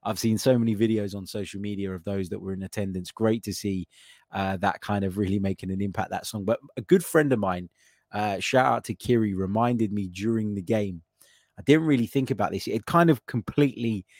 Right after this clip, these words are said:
escaped my mind. It was like I <laughs> blocked it out of my mind.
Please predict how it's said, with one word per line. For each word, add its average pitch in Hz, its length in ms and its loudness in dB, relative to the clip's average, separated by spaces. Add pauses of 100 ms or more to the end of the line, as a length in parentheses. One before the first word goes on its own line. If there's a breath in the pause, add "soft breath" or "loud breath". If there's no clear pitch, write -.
(240 soft breath)
escaped 123 540 -2
my 110 140 -2
mind. 110 340 -2
It 98 100 -6
was 104 120 -8
like 120 200 -4
I 120 40 0
<laughs> - 20 -2
blocked - 420 -12
it 98 60 -14
out - 100 -14
of 120 200 -8
my 98 140 -8
mind. 90 280 -10